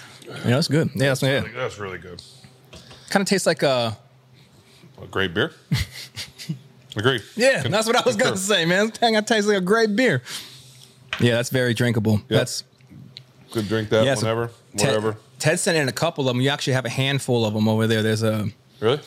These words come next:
Speaker 1: a, a bunch of other Dade City.
Speaker 2: Ted.
Speaker 1: Hold it
Speaker 2: Thank you.
Speaker 1: Yeah.
Speaker 2: That's awesome. Company
Speaker 1: How
Speaker 2: Seven.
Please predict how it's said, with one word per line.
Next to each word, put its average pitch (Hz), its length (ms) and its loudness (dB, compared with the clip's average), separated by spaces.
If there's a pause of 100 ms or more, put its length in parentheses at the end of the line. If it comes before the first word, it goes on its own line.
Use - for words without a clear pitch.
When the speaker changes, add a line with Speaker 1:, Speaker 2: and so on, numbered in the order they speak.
(180)
Speaker 1:
a, 104 80 2 (160)
a 120 60 0
bunch 120 220 -2
of 123 260 -2
other 117 260 0
Dade 110 300 0
City. 110 240 0
Speaker 2:
Ted. 110 260 0 (1500)
Speaker 1:
Hold 180 180 2
it - 20 0
Speaker 2:
Thank 120 360 -2
you. - 180 -14
Speaker 1:
Yeah. 165 240 0 (180)
Speaker 2:
That's 127 200 -2
awesome. 113 320 -2
Company 151 300 -2
Speaker 1:
How 131 40 -2
Speaker 2:
Seven. 127 380 0